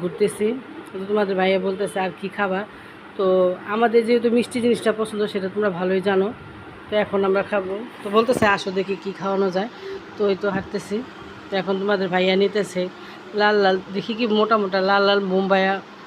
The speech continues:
ইগুলি, জিলিপিগুলি, ওই জিলিপিগুলি নিতেছে। তো এখানে আমি আর নিহা কিছু কসমেটিক দেখতেছি। তো আমি একটা আংটি নিলাম, সুন্দর একটা রিং নিলাম, তো সেটা দেখানো হয় নাই। তো এই তো এখন আমরা যে জিলাপি খাইতেছি সবাই মিলেমিশে। জিলাপিগুলো খুব গরম গরম ছিল, তো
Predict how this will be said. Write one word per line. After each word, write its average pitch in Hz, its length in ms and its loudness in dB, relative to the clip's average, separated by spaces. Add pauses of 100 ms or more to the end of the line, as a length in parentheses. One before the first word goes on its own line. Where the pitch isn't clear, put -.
ইগুলি, 202 460 0 (800)
জিলিপিগুলি, 208 580 2
ওই 226 140 4
জিলিপিগুলি 190 640 0
নিতেছে। 190 640 0
তো 196 80 -2
এখানে 196 280 0
আমি 185 260 4
আর 185 80 2
নিহা 190 280 2
কিছু 180 340 -10
কসমেটিক 185 460 -6
দেখতেছি। 196 520 -2
তো 220 80 0
আমি 196 220 2
একটা 196 320 -2 (460)
আংটি 196 280 0
নিলাম, 202 400 4 (400)
সুন্দর 202 320 0 (560)
একটা 190 240 0
রিং 202 180 6
নিলাম, 208 320 6 (260)
তো 196 140 0
সেটা 196 340 2
দেখানো 196 420 2
হয় 196 220 0
নাই। 233 160 0 (800)
তো 196 60 0
এই 196 180 4
তো 202 100 2 (600)
এখন 196 240 0
আমরা 196 200 2
যে 185 120 -2
জিলাপি 190 420 -2
খাইতেছি 185 380 -4
সবাই 185 280 0
মিলেমিশে। 190 500 2
জিলাপিগুলো 208 560 0
খুব 196 220 -8
গরম 208 260 6
গরম 196 220 4
ছিল, 226 220 -2
তো 277 160 2